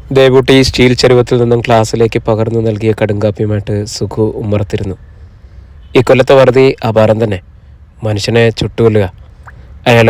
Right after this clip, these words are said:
പുറത്തേക്ക് നോക്കി പറഞ്ഞു. "തന്നെ, തന്നെ. വെയിലുറച്ചാൽ പിന്നെ മുറ്റത്തേക്കൊന്ന് ഇറങ്ങാൻ പോലും പറ്റൂല." ഭർത്താവിൻ്റെ അരികിലിരുന്നു കൊണ്ട്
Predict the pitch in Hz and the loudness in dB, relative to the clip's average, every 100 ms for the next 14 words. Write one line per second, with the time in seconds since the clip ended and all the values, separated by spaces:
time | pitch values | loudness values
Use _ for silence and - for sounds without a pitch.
0 | 113 - 110 107 110 107 101 104 101 92 | 2 2 0 2 0 0 -2 -4 -4 -8
1 | - - - - - - - 110 104 117 | -12 -20 -20 -20 -20 -20 -14 -8 0 2
2 | 120 110 - - - - - - - 107 | 4 2 -2 -14 -20 -20 -20 -20 -4 0
3 | 107 123 135 120 131 113 120 107 101 107 | 2 4 4 2 -2 0 0 0 0 2
4 | 101 117 107 101 104 113 113 104 104 101 | 2 2 0 -2 0 0 0 0 -4 -6
5 | 90 - - - - - - - - 135 | -8 -12 -20 -20 -20 -20 -20 -20 -2 0
6 | 127 151 151 147 135 131 135 127 127 120 | 2 4 4 4 4 4 2 2 0 2